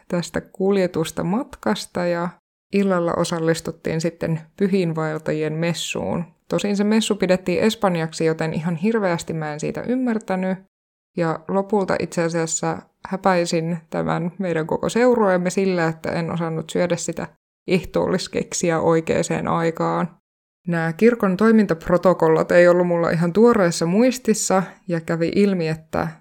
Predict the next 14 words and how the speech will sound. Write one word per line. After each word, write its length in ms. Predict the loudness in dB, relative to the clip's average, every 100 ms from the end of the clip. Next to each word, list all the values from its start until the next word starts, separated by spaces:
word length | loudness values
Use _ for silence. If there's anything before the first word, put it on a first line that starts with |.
| _ -6
kirkon 320 | -4 -2 0
henkilökunnalle 880 | 4 4 4 2 2 0 0 0 0
oli 280 | 0 2
hyvin 280 | 0 -2 -2
tärkeää 460 | -2 -2 -2 0 2
nähdä, 420 | 4 4 2 -2
että 220 | -2 -4 -4
mä 140 | -2
laitan 360 | 0 -2 -2 -4
sen 200 | -6 -2
keksin 520 | -4 -2 -4 -4 -4 -10 _
suuhun, 720 | -4 0 2 0 -2 -4 -10 _ _ _ _
koska 300 | -4 -2 0
ilmeisesti 1040 | 0 4 4 4 4 0 -2 -2 -2 -2 -10